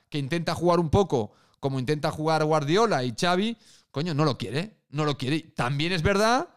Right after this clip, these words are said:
coño, que Bellerín viene de la cantera del Barça, es decir, que, que tiene una filosofía que debe entender porque, porque ha jugado en las categorías inferiores. A mí,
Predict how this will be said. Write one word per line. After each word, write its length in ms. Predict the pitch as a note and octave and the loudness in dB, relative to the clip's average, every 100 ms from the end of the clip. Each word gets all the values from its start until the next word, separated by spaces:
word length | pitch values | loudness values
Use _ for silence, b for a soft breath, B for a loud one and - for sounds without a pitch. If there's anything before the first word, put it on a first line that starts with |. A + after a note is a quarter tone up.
| - | -6
coño, 180 | F#3 A3+ | -4 -2
que 80 | D#3+ | -4
Bellerín 380 | D3 C#3+ E3+ | -4 -2 -2
viene 220 | F3 A#3 C4 | -2 -2 0
de 80 | |
la 100 | F#3 | 0
cantera 320 | D3+ C#3+ C#3 C3 | -2 -2 -2 -2
del 140 | B2 | -2
Barça, 180 | G#3 F#3+ | -2 -2
es 60 | |
decir, 200 | D#3 D#3 | -2 -4
que, 240 | C#3+ D3+ - b b | -4 -6 -6 b b
que 100 | - | -8
tiene 180 | D3 G#3+ | -4 -2
una 160 | A#3+ F#3 | -2 -2
filosofía 640 | F3+ E3+ D#3+ - E3+ D3+ | 0 0 0 -2 0 0
que 100 | D3 | 0
debe 200 | D3+ D3+ | -2 -2
entender 680 | C#3 C3 C3+ C3 F3+ B3 C3+ | -4 -4 -4 -2 0 0 -2
porque, 420 | A#2+ G#2+ A2 G2+ | -6 -8 -12 -12
porque 300 | A#2+ G#2 A2+ | -14 -12 -10
ha 60 | A#2 | -8
jugado 520 | D3 D3 F3 D3+ - b b b | -4 -2 0 0 -4 b b b
en 60 | |
las 120 | D3 C#3 | -4 -4
categorías 440 | C#3 C#3+ C#3+ C3 | -4 -2 -2 -2
inferiores. 440 | B2+ C3 E3+ B2+ - | -4 -4 -4 -6 -2
A 140 | D3+ | 0
mí, 420 | D#3+ A#3 C#4+ D#4 | 2 2 0 -4